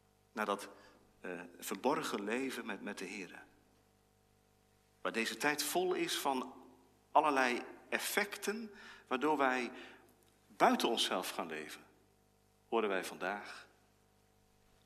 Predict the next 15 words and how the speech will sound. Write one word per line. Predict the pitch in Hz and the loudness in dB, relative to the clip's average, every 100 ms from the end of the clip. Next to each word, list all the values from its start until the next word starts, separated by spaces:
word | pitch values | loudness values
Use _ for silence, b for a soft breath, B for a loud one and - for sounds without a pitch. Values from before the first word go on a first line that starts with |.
| _ | _
"Wees | 95 104 104 - | 0 0 0 -2
heilig, | 92 90 - - - _ _ _ | -6 -6 -12 -16 -20 _ _ _
want | - 92 | -14 -10
ik | 92 | -6
ben | 90 85 | -6 -6
heilig." | 78 78 - - - | -8 -12 -16 -16 -2
Waar | 110 | 0
leer | 127 135 | 2 2
je | 117 | 0
dat? | 123 - - - - _ _ _ _ _ _ _ _ b b b _ _ _ _ _ _ _ _ _ | -4 -8 -18 -20 -20 _ _ _ _ _ _ _ _ b b b _ _ _ _ _ _ _ _ _
Voor | - 120 | -4 -2
het | 107 | 0
aangezicht | 101 98 - 95 | 0 0 -4 -6
van | - 95 | -10 -10
God. | 82 - | -14 -18